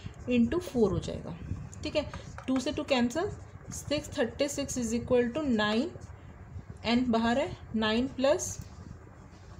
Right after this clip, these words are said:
फ़ोर एन माइनस फ़ोर हो गया,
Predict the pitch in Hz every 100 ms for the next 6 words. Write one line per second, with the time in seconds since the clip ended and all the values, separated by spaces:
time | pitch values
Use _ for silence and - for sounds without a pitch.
0 | - - - - - - - 247 254 247
1 | 262 294 359 - - - - 196 214 220
2 | 233 254 254 - 214 170 151 151